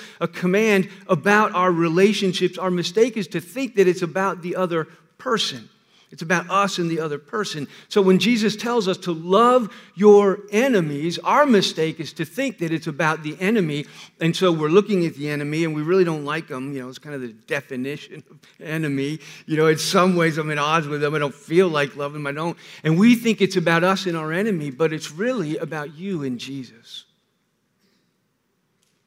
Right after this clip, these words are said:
It's about you and Jesus. It's not about the enemy. It's about the one who calls you. It's about the one who commands you. It's about your Lord and your Savior, your relationship with him.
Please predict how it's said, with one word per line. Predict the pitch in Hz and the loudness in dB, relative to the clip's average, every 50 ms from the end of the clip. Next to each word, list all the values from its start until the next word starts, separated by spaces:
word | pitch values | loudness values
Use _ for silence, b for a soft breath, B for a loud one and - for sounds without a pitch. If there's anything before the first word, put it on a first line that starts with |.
| _ _ _ _ _ _ _ _ _ _ | _ _ _ _ _ _ _ _ _ _
It's | 175 - - | -16 -14 -10
about | 180 190 202 196 190 | -6 -4 -4 -4 -4
you | 190 185 214 220 220 214 | -4 -4 -4 -2 0 0
and | 202 180 160 | 0 0 0
Jesus. | - 180 214 226 208 143 123 117 110 - - - - - _ _ _ _ _ _ _ _ _ _ _ _ _ _ _ _ _ _ _ _ _ _ _ _ _ _ _ _ _ _ _ _ _ _ | -2 -8 -10 -10 -12 -14 -18 -20 -20 -20 -20 -20 -20 -20 _ _ _ _ _ _ _ _ _ _ _ _ _ _ _ _ _ _ _ _ _ _ _ _ _ _ _ _ _ _ _ _ _ _
It's | - 160 | -12 -8
not | 175 175 185 202 | -4 -2 -2 -2
about | 180 165 175 202 - - 151 | 0 0 0 -2 -2 -4 -8
the | 143 139 | -10 -10
enemy. | 139 135 131 123 123 120 113 117 _ _ _ _ _ _ _ _ _ _ | -10 -12 -12 -14 -16 -18 -20 -20 _ _ _ _ _ _ _ _ _ _
It's | - - | -16 -10
about | 156 170 185 170 170 | -4 -4 -4 -2 -2
the | 175 | -4
one | 160 160 175 170 | -2 0 0 0
who | 170 147 165 165 | 0 -2 -4 -8
calls | 170 - - 190 202 214 208 196 180 151 | -10 -14 -12 -8 -6 -4 -2 -2 -2 -2
you. | 165 147 | -4 -6
It's | 143 139 - | -6 -8 -10
about | 147 180 170 170 170 | -8 -6 -6 -6 -6
the | 180 | -6
one | 170 175 175 165 | -4 -4 -4 -2
who | 165 165 160 156 B B B _ | -2 -2 -4 -4 B B B _
commands | - - - 185 180 170 175 202 208 214 214 208 202 185 147 123 135 | -8 -6 -4 -4 -4 -4 -6 -6 -4 -2 -2 -2 -2 -4 -4 -6 -12
you. | 143 131 127 123 127 _ _ _ _ b b b b b b b b b b b b b b b b b b b b b b b _ _ | -14 -16 -20 -20 -20 _ _ _ _ b b b b b b b b b b b b b b b b b b b b b b b _ _
It's | _ - | _ -20
about | 139 135 170 170 160 165 | -14 -10 -10 -10 -8 -8
your | 160 156 | -8 -8
Lord | 147 143 156 165 170 170 160 147 135 | -6 -4 -2 0 0 0 0 -2 -4
and | 135 131 131 | -8 -10 -10
your | 131 131 | -10 -10
Savior, | 127 - - - 160 175 180 160 139 139 131 127 | -8 -10 -10 -8 -6 -4 -4 -4 -4 -6 -8 -8
your | 135 143 139 | -8 -10 -8
relationship | 135 143 147 139 151 170 180 180 175 160 151 - - - 135 131 _ | -8 -8 -8 -8 -4 -4 -4 -4 -4 -8 -8 -10 -10 -12 -12 -14 _
with | 143 135 - | -18 -18 -16
him. | - 185 185 175 160 139 123 117 | -14 -12 -10 -10 -10 -10 -12 -14